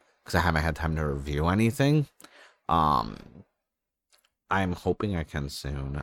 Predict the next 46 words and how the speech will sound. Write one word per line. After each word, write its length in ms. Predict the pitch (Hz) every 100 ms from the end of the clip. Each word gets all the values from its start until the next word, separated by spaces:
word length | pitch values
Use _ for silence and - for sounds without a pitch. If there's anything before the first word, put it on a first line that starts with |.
| -
honestly, 460 | 71 71 - 80 76
'cause 140 | -
that 180 | 85 92
one 160 | 127
actually 280 | 73 - 64
was 80 | 62
really 180 | 57 60
popular 600 | - 69 78 65 64 67
when 160 | 80 78
I 80 | 73
was 120 | 76
reviewing 360 | 73 71 76 82
stuff 280 | - 87
on 160 | 95 92
there, 280 | 98 104 104 _ _ _ -
even 140 | 85
though 60 | 80
it 40 |
was 100 | 76
only, 120 | 82
like, 160 | 71 76
twelve 260 | - 78 71
episodes. 600 | 73 - 101 101 98 - _ _ _ _ _
Uh, 280 | 73 65 50 - _
but 280 | - 71 - _
I've 80 | -
been 100 | 64
getting 280 | - 113 123
a 40 |
lot 200 | 92 85
of, 120 | 80 -
like, 260 | 80 73
people 240 | - 113 117
are 40 |
still 200 | - 92
listening 260 | 85 90 76
to 60 | 76
it, 40 |
and 80 | 67
I 20 |
was 60 | 78
like, 100 | 82
"Man, 220 | 87 71
I 80 | 73
should 200 | 104 -
probably 420 | 107 131 98